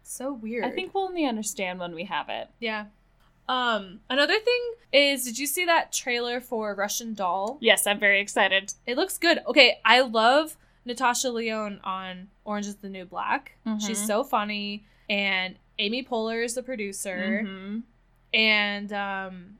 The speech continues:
Speaker 1: even though the whole, like, Groundhog's Day thing is a little overplayed, I
Speaker 2: Yeah.
Speaker 1: like it.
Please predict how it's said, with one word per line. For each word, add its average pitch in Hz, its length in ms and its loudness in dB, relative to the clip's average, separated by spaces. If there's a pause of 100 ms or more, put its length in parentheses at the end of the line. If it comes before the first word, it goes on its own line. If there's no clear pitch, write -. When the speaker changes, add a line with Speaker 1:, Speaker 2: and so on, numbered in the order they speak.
Speaker 1:
even 370 220 4
though 415 380 2
the 330 80 2
whole, 285 260 6
like, 226 300 4
Groundhog's 220 560 -4
Day 233 140 -2
thing 220 420 -8
is 202 200 -6
a - 60 -10
little 196 320 -4
overplayed, 208 800 -6
I 226 180 12
Speaker 2:
Yeah. 427 100 10
Speaker 1:
like 202 280 4
it. - 280 -6